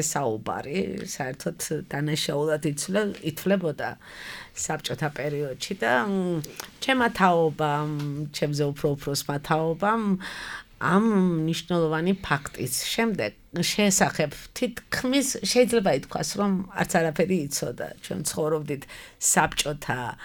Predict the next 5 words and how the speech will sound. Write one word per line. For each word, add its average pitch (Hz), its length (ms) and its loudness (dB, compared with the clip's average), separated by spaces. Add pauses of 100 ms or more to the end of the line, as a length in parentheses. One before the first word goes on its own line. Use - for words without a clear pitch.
(360)
მ, 147 320 -4
ქვეყანაში 226 840 2 (1120)
და - 40 2 (120)
აქედან 180 320 4
გამომდინარე, 151 720 2